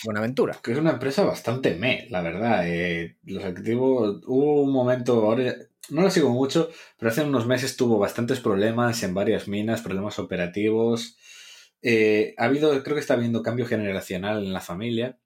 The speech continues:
Speaker 2: y básicamente están diciendo que no van a hacer nada. Literalmente que se quedan con lo que tienen, se van a dedicar a, pf, montar lo que tienen pendiente, dar dividendo y ya está.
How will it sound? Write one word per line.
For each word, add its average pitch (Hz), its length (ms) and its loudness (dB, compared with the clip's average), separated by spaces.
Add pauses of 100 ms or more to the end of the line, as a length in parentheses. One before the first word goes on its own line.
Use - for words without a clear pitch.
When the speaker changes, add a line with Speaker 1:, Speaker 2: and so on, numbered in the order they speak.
(380)
Speaker 2:
y 107 520 4
básicamente 110 420 -2
están 107 220 -2
diciendo 95 1080 -2
que 98 100 -8
no 101 100 2
van 92 100 0
a 80 40 -6
hacer 80 180 -14
nada. - 260 -20 (300)
Literalmente 92 440 -4
que 90 600 0
se - 120 -12
quedan 123 240 0
con 104 140 -2
lo 95 80 0
que 101 100 -4
tienen, 202 640 0 (440)
se - 160 -2
van 117 200 4
a 113 80 4
dedicar 101 480 2
a, 87 680 -2 (100)
pf, - 260 -20
montar 90 440 -2
lo 101 140 0
que 92 160 -2
tienen 110 480 -2
pendiente, 151 960 0
dar 107 260 -2
dividendo 143 680 0
y 107 60 2
ya 82 40 -2
está. - 300 -12